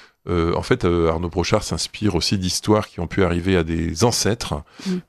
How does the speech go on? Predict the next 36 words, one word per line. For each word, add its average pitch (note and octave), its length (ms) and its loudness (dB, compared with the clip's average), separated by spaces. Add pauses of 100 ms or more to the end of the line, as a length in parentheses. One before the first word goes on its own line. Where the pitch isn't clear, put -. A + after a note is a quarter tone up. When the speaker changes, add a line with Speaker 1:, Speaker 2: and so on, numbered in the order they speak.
Speaker 1:
Euh, D#2+ 160 2
voilà, E2+ 300 2
et G2+ 120 0
il F#2 80 0
va F#2+ 100 4
chercher, G2+ 600 2
euh, E2+ 220 2
ce - 160 -6
que - 200 -2
le, F2 360 4 (360)
ce - 240 -2
que - 180 0
le, E2+ 380 2
ce - 160 -2
que - 140 0
des F2+ 280 0
actes G#2+ 320 0
peuvent, F#2 400 2
euh, E2+ 340 2 (380)
euh, F2 80 0
porter A2+ 460 0
comme, F#2+ 260 0
euh, F2+ 160 2 (160)
poids A2+ 460 4
et F#2 80 -2
qui - 240 -10
vont F#2+ 160 0
traverser G#2 480 0
le F#2 60 -4
temps, G#2 260 2
créer G#2 320 2
des G2+ 100 4
devoirs G2 720 2
ou E2+ 160 -4
créer, F#2+ 440 2
euh, E2 220 2